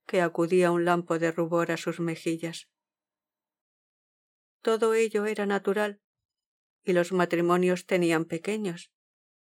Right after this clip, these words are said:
que para eso se casaban las gentes. Pero antes de la santa bendición, que se guardase el novio hasta de pasarla el brazo a la cintura. Ni lo intentaba él.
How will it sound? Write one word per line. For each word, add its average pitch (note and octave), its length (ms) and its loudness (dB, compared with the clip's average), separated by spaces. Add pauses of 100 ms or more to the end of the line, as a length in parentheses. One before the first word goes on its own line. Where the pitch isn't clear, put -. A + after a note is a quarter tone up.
(140)
que G3+ 140 -2
para F3 260 0
eso F3 220 2
se F3+ 140 -6
casaban E3+ 460 0
las F3 160 -4
gentes. A3 520 -8 (2000)
Pero E3 320 2
antes F3+ 400 2
de F3 100 4
la E3+ 120 4
santa F3 400 0
bendición, F3 720 -2 (800)
que G3 220 -4
se G#3+ 160 -4
guardase G#3+ 640 -2
el G#3 180 0
novio G#3 480 -2 (180)
hasta F#3 300 -2
de F3+ 180 4
pasarla F#3 540 0
el F3+ 80 0
brazo F#3 380 0
a E3 40 2
la F3 100 2
cintura. F3+ 600 -4 (1700)
Ni F3+ 220 -2
lo E3 160 0
intentaba D#3+ 720 -2
él. G3+ 200 -8